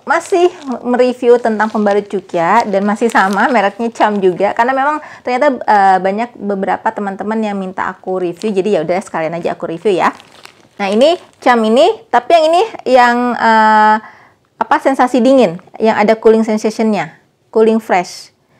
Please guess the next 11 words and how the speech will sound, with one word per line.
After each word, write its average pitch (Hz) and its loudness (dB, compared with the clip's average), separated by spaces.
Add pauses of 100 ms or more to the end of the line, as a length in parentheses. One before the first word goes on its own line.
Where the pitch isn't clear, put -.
(140)
Nah, 185 -6
ukurannya 247 2
kalau 254 2
yang 226 0
ini 247 -2 (320)
lebih 247 -2 (480)
pendek 285 0
ya, 208 0 (160)
dua 214 0
puluh 214 2
enam. 180 -2